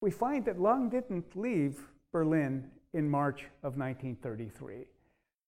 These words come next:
In fact, Mar-, Lang didn't leave, and we know that on March twenty-eighth, Lang had beer with Goebbels and a number of members of the film industry, at which time Goebbels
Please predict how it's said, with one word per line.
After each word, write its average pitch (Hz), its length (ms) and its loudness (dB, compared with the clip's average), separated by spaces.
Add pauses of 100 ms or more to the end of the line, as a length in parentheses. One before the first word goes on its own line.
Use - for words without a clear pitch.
(140)
In 480 60 -6
fact, - 220 -6
Mar-, - 440 -4 (540)
Lang 247 300 2
didn't 214 440 0
leave, 196 400 2 (560)
and 196 120 0
we 202 100 4
know 240 260 4
that 175 160 2
on 175 140 4
March 214 380 -2
twenty-eighth, 185 720 0 (760)
Lang 196 560 -2
had 147 480 -2
beer 190 540 4 (240)
with 160 360 0 (280)
Goebbels 180 540 2
and 156 140 0
a 151 40 2
number 165 400 4
of 143 220 -4
members 156 420 0
of 143 100 0
the 143 100 0
film 208 320 -2
industry, 123 600 -6 (560)
at 165 160 2
which - 300 0
time 160 340 4
Goebbels 156 440 4